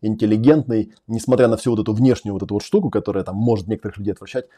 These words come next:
на самом деле зато я горжусь тем, что вот когда у меня идут ретриты или когда идут какие-то семинары, у меня почти половина, иногда даже больше половины аудитории мужская, ко мне приходят мужики.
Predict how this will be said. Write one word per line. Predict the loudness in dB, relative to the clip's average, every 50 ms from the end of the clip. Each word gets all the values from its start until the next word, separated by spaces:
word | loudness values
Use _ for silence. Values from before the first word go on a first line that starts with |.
| _ _ _
на | -6 -2
самом | 2 4 4 4 6 6
деле | 6 6 6 6
зато | 2 2 0 0
я | 0
горжусь | 2 0 0 0 -2 -6 -2 2
тем, | 2 2 2 0 -4 _ _ _ _ _
что | -18 -8 -4 -2
вот | -2 -2
когда | 0 2 2 4 4
у | 2
меня | 2 0
идут | -2 -4 -4 -4
ретриты | -4 -2 0 0 0 2 0 0 0 -2 _
или | -8 -6 -4
когда | -2 0 0 0
идут | 0 -2 -4
какие-то | -8 -8 -10 -10 -10
семинары, | -10 -8 -4 -2 0 0 0 0
у | -2 0
меня | 0 0 0 0
почти | -2 -4 -6 -4 -6 -10 -8
половина, | -2 0 2 2 2 4 4 4 4 2 0 -2 -6 _ _
иногда | -12 -10 -6 -2 -2 -2
даже | -2 -4 -4 0
больше | 0 0 0 0 -2
половины | -6 -2 0 2 2 2 0
аудитории | -4 -6 -8 -4 -4 -2 -2 -2
мужская, | -2 -4 -8 -10 -8 -6 -4 -4 -4 -6
ко | -10 -8
мне | -6 -6
приходят | -6 -8 -6 -4 -2 -2 -2 -4
мужики. | -6 -8 -6 -4 -4 -4 -6 -8 -10 -10